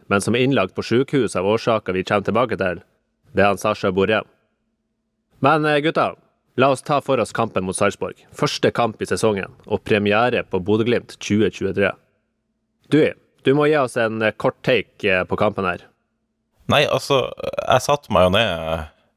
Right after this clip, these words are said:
Speaker 2: eh, hjemme da, for anledningen, eh, sammen med en syk guttunge, og skulle se den her kampen på mobil. Og hva egentlig, jeg kjente på det hele, liksom, siste timen før kampen, så kjente jeg på en sånn her, eh,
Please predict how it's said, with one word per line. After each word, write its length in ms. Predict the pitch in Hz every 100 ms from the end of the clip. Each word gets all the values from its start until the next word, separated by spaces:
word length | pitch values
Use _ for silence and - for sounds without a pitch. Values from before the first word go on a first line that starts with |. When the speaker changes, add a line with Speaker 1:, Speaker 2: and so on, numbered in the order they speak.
| _
Speaker 2:
eh, 160 | 101 107
hjemme 300 | 113 90 76
da, 100 | 73
for 140 | 85
anledningen, 580 | 85 80 80 78 73 73 - - -
eh, 320 | 87 85 85
sammen 260 | - 90 82
med 120 | 80
en 140 | 80 - 85
syk 280 | - 95 -
guttunge, 500 | 90 - 87 80 76 78
og 300 | 78 82 - _ _
skulle 220 | - - 82
se 180 | 101
den 100 | 82 78
her 300 | 71 82 - - _ -
kampen 320 | 98 - 76
på 180 | 85 80
mobil. 320 | 80 73 78 - _ _ - - - _ -
Og 120 | 208
hva 160 | 294 135
egentlig, 320 | 143 - 107
jeg 120 | 107
kjente 420 | - 147 175 -
på 140 | - 87
det 100 | 80
hele, 300 | 107 147 156 92 85
liksom, 300 | 85 - 82
siste 360 | - 123 - 107
timen 460 | 98 113 117 82 -
før 300 | - 110 87
kampen, 360 | 107 117 92 82
så 80 | -
kjente 280 | 120 127
jeg 100 | -
på 60 | -
en 40 | -
sånn 140 | 78
her, 140 | 78
eh, 100 | 76